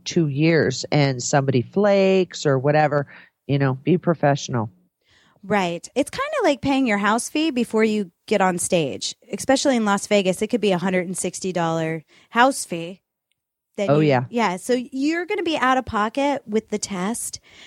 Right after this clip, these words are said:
Speaker 2: driving, um, different things, but they do add up. So book, if you're gonna do the test and all,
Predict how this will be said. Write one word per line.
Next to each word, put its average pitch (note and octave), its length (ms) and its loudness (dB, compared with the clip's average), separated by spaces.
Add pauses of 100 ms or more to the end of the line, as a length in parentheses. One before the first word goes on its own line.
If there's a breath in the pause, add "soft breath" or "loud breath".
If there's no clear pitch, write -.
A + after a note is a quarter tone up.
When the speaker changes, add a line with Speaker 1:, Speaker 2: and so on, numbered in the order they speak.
(120)
Speaker 2:
driving, G#3 760 4 (260)
um, F3 680 0 (180)
different D4+ 300 0
things, B3+ 260 2
but - 280 0
they C4+ 160 0
do C#4 240 0
add A#3 200 2
up. A3+ 160 2
So A#3+ 140 0
book, - 320 -4 (400 loud breath)
if - 100 -12
you're D#4+ 80 2
gonna E4 160 2
do D#4+ 120 2
the D4+ 100 -2
test C#4 500 -2
and D4+ 120 -4
all, D#4+ 360 -2